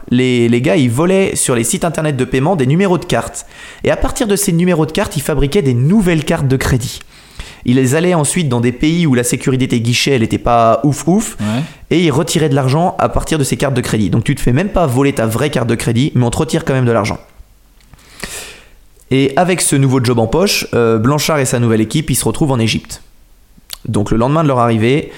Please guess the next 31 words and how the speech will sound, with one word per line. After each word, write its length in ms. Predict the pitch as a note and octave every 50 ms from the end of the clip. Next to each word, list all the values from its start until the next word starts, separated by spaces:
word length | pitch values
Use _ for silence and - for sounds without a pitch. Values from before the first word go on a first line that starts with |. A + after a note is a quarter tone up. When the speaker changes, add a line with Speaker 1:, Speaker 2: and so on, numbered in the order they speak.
| - - - - -
Speaker 1:
trois 320 | - - - E3 E3+ D3 D3+
hommes 280 | E3+ E3+ D3+ B2+ A2 -
qu'il 160 | - - A2
avait 140 | G#2+ G#2 A2
déjà 200 | A2 B2+ B2 C#3+
rencontrés 400 | C3+ C#3 C3 - A#2 - - B2
dans 100 | A2+ A2+
le 60 | A2+
bar, 420 | G#2+ G#2+ B2+ C#3 E3+ - - - - - - - -
euh, 280 | - - G2+ G2+ G2+ G#2
de 100 | G2+ G#2+
Londres 360 | G#2+ B2+ E3+ G3 F3+ - - - - - - - -
arrivent, 460 | - A#2 G#2+ - A2 A2+ B2+ C#3 D#3 D#3+ - - - - - -
leur 220 | - A#2+ A#2+ A2+
montrent, 320 | A#2 B2 C3 C3+ - - - A2+
euh, 320 | A#2 A#2 A#2 A#2 A#2 A2+ A2+ - - - - - - - - -
comment 220 | - - C3+ C3 B2+
ça 140 | - - A#2+
va 100 | A2 A2+
se 100 | - -
passer. 640 | - G#2+ - - A2+ A2+ A#2 A#2+ - - - - - - - - - - - -
Blanchard 460 | A2 A#2+ C#3 C#3 C3+ - D#3+ D3+ C#3
et 60 | C#3
Angela, 600 | C3+ C3+ B2 A#2 C3 B2+ B2 B2 A#2+ A#2+ A2+ -
ils 180 | - B2+ A#2 A#2
achètent, 400 | A#2+ A#2+ - - B2 A#2+ A#2+ -
euh, 180 | A2+ A2 G#2+ G#2+
une 140 | - B2 B2
burqa 300 | A#2+ B2+ B2 - - C3 A2+
au 60 | A2+
souk, 400 | - - B2+ C3 C3+ C#3 -